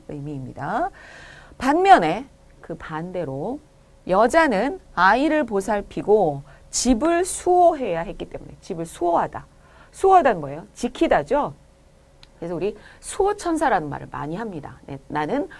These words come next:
너의 수호천사가 되어줄게." 이건 뭐예요? 너를 지켜주는 사람이 될게. 뭐, 보디가드? 예, 그런 의미. 예,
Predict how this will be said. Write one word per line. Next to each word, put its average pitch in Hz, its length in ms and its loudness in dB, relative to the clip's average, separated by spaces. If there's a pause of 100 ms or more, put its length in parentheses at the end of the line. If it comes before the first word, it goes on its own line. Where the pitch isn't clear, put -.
(100)
너의 170 420 2
수호천사가 302 800 -4
되어줄게." 165 880 -4 (180)
이건 127 280 -10
뭐예요? 151 360 -2 (300)
너를 160 260 -2
지켜주는 180 640 -6
사람이 175 420 -12
될게. 135 640 -12
뭐, 127 160 -14 (240)
보디가드? 208 600 -6 (180)
예, 127 220 -12
그런 160 280 0
의미. 226 320 -6 (340)
예, 160 360 0